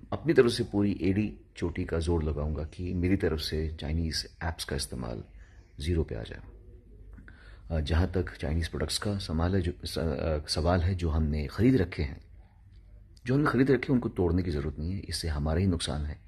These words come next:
हमारे देश का नुकसान है। पर जो हम नई चीज़ें लेने वाले हैं, उसमें हम ये चेक ज़रूर करें कि हम क्या ले रहे हैं, क-, वो चीज़ का made in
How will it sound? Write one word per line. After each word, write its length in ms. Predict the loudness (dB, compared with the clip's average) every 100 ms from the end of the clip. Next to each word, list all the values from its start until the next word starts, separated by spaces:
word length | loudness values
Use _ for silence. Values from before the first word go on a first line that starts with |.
| -20 -14
हमारे 200 | -6 -4
देश 220 | -2 -4 -4
का 100 | -6
नुकसान 340 | -8 -8 -8
है। 160 | -10 -12 -20 -20 -20 -20 0 6
पर 360 | 6 4 -6 -20 -20 -20 -20 -14 2
जो 160 | 4
हम 160 | 6 6
नई 320 | 8 8 6
चीज़ें 260 | 4 2 4
लेने 220 | 2 0
वाले 220 | -2 -2
हैं, 80 | -2
उसमें 280 | -4 -2 0
हम 160 | 0
ये 80 | -2
चेक 380 | -4 -2 -2 0
ज़रूर 240 | -2 -2 -2
करें 280 | -4 -6
कि 120 | -4 -2
हम 160 | -2 -2
क्या 140 | 0 0
ले 120 | -2
रहे 160 | -6
हैं, 160 | -10 -12 -14 -20 -20 -20 -20 -8 -6
क-, 120 | -2
वो 100 | 0
चीज़ 300 | 0 0 -2
का 120 | 0
made 360 | 2 4 6 6
in 160 | 4